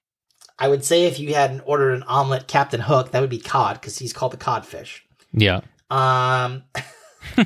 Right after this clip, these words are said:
Speaker 1: I'm just gonna say salmon.
Speaker 2: Salmon. That is incorrect.
Speaker 1: Of course it is.
Speaker 2: It is, the answer is A, haddock.
Speaker 1: Haddock, okay. Well, I knew it wasn't
Speaker 2: Now,
Speaker 1: cod.
Speaker 2: I gotta tell this story 'cause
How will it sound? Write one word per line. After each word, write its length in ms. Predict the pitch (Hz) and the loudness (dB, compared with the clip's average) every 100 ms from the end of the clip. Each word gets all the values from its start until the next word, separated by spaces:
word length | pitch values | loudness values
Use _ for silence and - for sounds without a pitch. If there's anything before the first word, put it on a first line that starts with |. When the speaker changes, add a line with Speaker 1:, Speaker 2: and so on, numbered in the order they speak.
| - | 2
Speaker 1:
I'm 140 | - - | -2 0
just 200 | 156 - | -2 0
gonna 200 | 196 156 | 0 0
say 240 | - 139 120 | 2 0 0
salmon. 460 | - 104 123 107 _ _ _ _ - - - _ | -8 -10 -12 -12 _ _ _ _ -20 -20 -20 _
Speaker 2:
Salmon. 720 | - 143 147 143 120 104 95 101 | -4 2 4 6 4 2 -2 0
That 140 | 123 | 2
is 100 | 123 | 2
incorrect. 500 | 117 110 95 85 _ | 0 -2 -8 -8 _
Speaker 1:
Of 60 | - | -16
course 220 | 113 - | -16 -16
it 80 | - - | -20 -20
is. 160 | - _ _ _ _ _ | -20 _ _ _ _ _
Speaker 2:
It 160 | - 113 | 0 4
is, 220 | 110 113 | 4 4
the 140 | 117 117 | 4 4
answer 220 | 113 117 | 4 4
is 160 | 107 - | 2 2
A, 380 | 131 113 90 - _ | 2 2 -2 -10 _
haddock. 460 | - 110 98 _ | -8 -6 -8 _
Speaker 1:
Haddock, 360 | - 117 98 _ | -18 -18 -18 _
okay. 240 | - - 107 _ _ | -20 -20 -20 _ _
Well, 160 | - _ _ _ _ _ _ _ _ _ _ _ _ _ _ _ - | -20 _ _ _ _ _ _ _ _ _ _ _ _ _ _ _ -4
I 80 | 131 | -4
knew 80 | 285 | -2
it 80 | 214 | -4
wasn't 140 | 185 | 2
Speaker 2:
Now, 260 | 147 143 139 | 4 4 2
Speaker 1:
cod. 200 | - - _ | -6 -20 _
Speaker 2:
I 80 | 151 | -2
gotta 140 | 175 | 0
tell 200 | 175 180 | 2 2
this 180 | 165 156 | 2 -2
story 440 | - 160 135 107 101 | 2 4 4 4 0
'cause 580 | - 113 104 104 - | 0 0 0 -4 -8